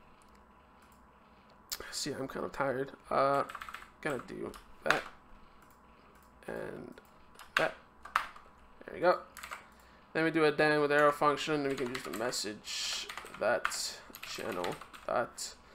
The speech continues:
uh, no, it's message to reply. We should probably reply to the person, and then you can say something like, "We banned the player,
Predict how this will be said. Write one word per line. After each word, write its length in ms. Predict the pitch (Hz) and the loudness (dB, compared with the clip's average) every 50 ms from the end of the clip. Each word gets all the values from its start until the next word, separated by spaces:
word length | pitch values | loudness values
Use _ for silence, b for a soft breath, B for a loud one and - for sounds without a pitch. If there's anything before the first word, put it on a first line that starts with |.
| b b b b b b b b - - - - | b b b b b b b b -20 -20 -8 -4
uh, 640 | - 60 58 55 52 53 - - - 60 55 50 50 - - | 0 2 2 4 2 2 2 2 2 2 2 2 0 0 0
no, 100 | - 127 | 0 0
it's 260 | - - - - - | 0 0 -4 -4 -4
message 280 | - - - - - - | -4 -4 -2 -4 -4 -4
to 80 | - | -4
reply. 360 | - - - - - - 113 - | -4 -4 -2 0 0 0 0 0
We 60 | - | 0
should 160 | - - - | -2 -4 -2
probably 340 | - - 147 139 135 120 - | 2 4 6 6 6 4 2
reply 720 | - - - - - 147 143 131 127 120 92 101 120 135 175 - - - - - - | -2 -4 -8 -6 -2 4 6 8 8 8 6 4 2 -2 -4 -8 -14 -16 -16 -16 -10
to 120 | - - | -8 -8
the 100 | 113 107 | -6 -6
person, 560 | - - - 127 - - - 117 127 135 - - - - | -4 -2 -2 -2 -2 -2 -4 -4 -4 -4 -6 -10 -12 -10
and 160 | - - - | -10 -8 -6
then 80 | 98 110 | -6 -6
you 80 | 123 | -6
can 140 | 120 - - | -8 -8 -8
say 160 | - - - | -6 -6 -6
something 440 | - - - - - - - - - | -4 -4 -6 -8 -8 -8 -8 -8 -6
like, 380 | - - 95 - - - - - B B B B B B B B B B B B B B B - - - - | -6 -6 -6 -8 -8 -12 -18 -20 B B B B B B B B B B B B B B B -20 -18 -16 -10
"We 320 | - 107 135 139 143 143 135 | -6 -4 -4 -2 -2 -2 0
banned 720 | 135 147 143 147 156 156 151 151 151 147 143 135 - - - - - - - | 2 4 6 8 8 8 8 8 6 4 2 -2 -4 -6 -8 -8 -10 -12 -6
the 160 | - - 131 | -4 -4 -4
player, 1160 | - - - 143 139 147 147 147 139 143 139 139 139 139 143 139 131 135 135 127 139 139 | -2 -2 4 6 8 8 8 8 6 4 4 4 4 4 4 4 2 2 2 2 2 2